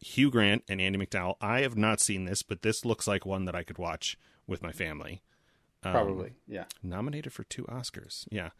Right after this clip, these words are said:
Speaker 2: Yeah, yeah.
Speaker 1: Nineteen ninety-four.
Speaker 2: Yeah.
Speaker 1: Uh,
Speaker 2: Wow, that is
Speaker 1: four,
Speaker 2: kinda, it's old now. The, you see, we're
Speaker 1: Four Weddings and a Funeral.
Speaker 2: But the,
Speaker 1: All
Speaker 2: uh,
Speaker 1: right.
Speaker 2: so we'll, we'll come back with that. We'll come back with Harley Quinn. I got, uh, I gotta test out some G E Force Now, so we'll talk a little bit about that stuff.
Speaker 1: Oh, yeah,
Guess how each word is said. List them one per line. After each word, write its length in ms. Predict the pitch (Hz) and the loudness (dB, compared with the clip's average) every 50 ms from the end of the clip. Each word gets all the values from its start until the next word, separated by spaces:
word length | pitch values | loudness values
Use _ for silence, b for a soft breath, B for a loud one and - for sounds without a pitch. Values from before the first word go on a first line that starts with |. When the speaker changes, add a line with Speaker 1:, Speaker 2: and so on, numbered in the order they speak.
| b b - | b b -10
Speaker 2:
Yeah, 80 | - 135 | -8 -8
yeah. 60 | 143 131 | -4 0
Speaker 1:
Nineteen 280 | - 110 123 117 123 113 | 2 2 4 4 2 2
ninety-four. 520 | 113 110 107 104 - - 87 73 73 95 90 B B B B B B B B B B B B B B - - | 4 4 4 2 0 -2 -4 -4 -4 -6 -8 B B B B B B B B B B B B B B -14 -12
Speaker 2:
Yeah. 80 | 104 101 - - | -12 -10 -10 -8
Speaker 1:
Uh, 140 | 101 95 87 98 | -8 -6 -2 0
Speaker 2:
Wow, 120 | 113 113 | 2 4
that 120 | 107 107 120 | 4 4 4
is 140 | 127 - | 2 2
Speaker 1:
four, 140 | - 107 101 | 0 0 0
Speaker 2:
kinda, 180 | 110 104 90 - - | 0 -2 -4 -8 -12
it's 160 | - - - - | -16 -16 -10 -8
old 200 | 101 104 107 101 | -6 -6 -4 -4
now. 220 | 98 95 85 - - - | -6 -6 -8 -10 -12 -12
The, 140 | - 90 - | -12 -12 -12
you 80 | - 95 | -14 -16
see, 300 | - 98 90 90 90 - - | -14 -12 -12 -10 -12 -12 -12
we're 80 | - 95 | -12 -10
Speaker 1:
Four 300 | 95 101 104 101 95 92 | -6 -2 0 2 2 2
Weddings 300 | 95 90 87 85 - - | 2 0 -2 -2 -4 -6
and 60 | 92 | -8
a 40 | 85 | -8
Funeral. 260 | - - 82 80 - - _ B B B B B B B B B - | -8 -10 -10 -12 -14 -18 _ B B B B B B B B B -2
Speaker 2:
But 160 | 113 104 - | -2 0 2
the, 80 | - 127 | 4 6
Speaker 1:
All 80 | 123 151 | 8 10
Speaker 2:
uh, 20 | 143 | 10
Speaker 1:
right. 260 | 117 - 107 101 - | 10 8 6 4 2
Speaker 2:
so 200 | - 156 139 - | 2 2 2 4
we'll, 180 | - 139 139 - - 135 - | 4 4 4 4 2 -2 0
we'll 140 | 143 147 196 | 2 4 4
come 140 | - 170 | 6 8
back 240 | 151 147 147 147 - | 8 8 6 6 2
with 160 | 139 127 - | -2 0 4
that. 440 | - 143 156 180 190 196 190 - - | 6 8 10 10 8 8 4 0 -6
We'll 100 | 127 113 | -10 -8
come 120 | - 127 120 | -4 0 0
back 160 | 117 117 - | 0 0 0
with 100 | 117 - | -4 -2
Harley 180 | - 127 123 117 | 0 0 0 0
Quinn. 280 | - - 147 147 151 | 0 2 2 4 6
I 120 | 131 139 131 | 6 6 8
got, 400 | 113 131 120 123 120 - - 131 | 10 10 10 10 8 6 4 2
uh, 460 | 123 123 123 120 117 117 113 113 110 - - _ - - | 4 6 6 6 6 6 6 4 2 -2 -8 _ -6 -4
I 80 | 113 113 113 - _ - - | -4 -4 -4 -8 _ 0 0
gotta 140 | 120 113 | 0 0
test 260 | - - 139 123 - 139 | 0 0 -2 0 2 2
out 160 | 127 113 - | 0 0 0
some 160 | - 117 107 | -4 -8 -6
G 200 | 117 131 131 127 | -2 -2 -2 -2
E 20 | 117 | 0
Force 320 | - 131 117 110 - - | 0 0 -2 -2 -2 -2
Now, 540 | 110 110 110 113 127 139 156 165 180 185 - _ _ _ _ _ _ _ _ _ - | -2 0 2 2 4 6 6 6 4 4 0 _ _ _ _ _ _ _ _ _ -18
so 240 | - - - 104 101 | -6 -2 0 2 2
we'll 200 | 101 104 107 110 | 2 0 -2 -2
talk 240 | - - 110 104 - | -4 -6 -8 -8 -6
a 20 | |
little 120 | 110 107 101 | -6 -6 -6
bit 40 | 98 | -6
about 220 | 98 104 92 - | -4 -6 -6 -6
that 280 | - 110 110 117 - - | -6 -4 -4 -4 -6 -8
stuff. 180 | - - 127 120 | -8 -4 -2 0
Speaker 1:
Oh, 100 | 107 120 | 0 -2
yeah, 240 | 131 139 165 190 | -2 -4 -8 -8